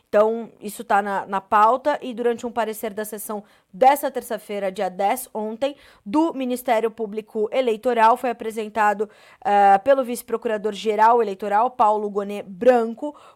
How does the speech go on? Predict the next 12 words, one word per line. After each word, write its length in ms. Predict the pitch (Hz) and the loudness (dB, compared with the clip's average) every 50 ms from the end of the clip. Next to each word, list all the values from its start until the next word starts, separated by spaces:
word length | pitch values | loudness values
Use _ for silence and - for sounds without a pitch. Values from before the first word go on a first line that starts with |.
| _ _ | _ _
cotado 640 | 254 254 254 254 - 233 220 220 214 196 202 208 214 - | 0 0 2 4 4 4 4 4 2 2 -2 -2 0 2
a 160 | - 208 208 | 0 0 0
ser 320 | 202 - - 233 214 208 | -2 -6 -4 -4 -4 -4
o 80 | 208 208 | -4 -6
novo 240 | 208 202 202 196 202 | -6 -8 -8 -10 -12
Procurador-Geral 1000 | _ 208 202 - 226 214 202 190 202 196 190 - _ _ 202 208 208 202 196 | _ -14 -12 -8 -8 -8 -8 -8 -10 -12 -12 -20 _ _ -8 -4 -2 -2 -2
da 80 | 190 202 | -2 -4
República 560 | 196 214 208 _ 262 269 240 277 269 - - - | -8 -8 -8 _ -12 -10 -10 -12 -8 -8 -6 -4
este 300 | - 233 226 - - _ | -4 -6 -6 -8 -16 _
parecer. 580 | - 220 220 240 254 247 - - 180 151 - _ _ - - - - _ | -6 -2 -2 -2 -6 -6 -8 -8 -8 -8 -8 _ _ -20 -20 -20 -20 _
O 80 | _ 190 | _ -4
parecer, 680 | - 262 254 247 247 240 - - - 277 262 277 285 | 2 2 4 4 4 0 -2 -6 0 2 2 2 0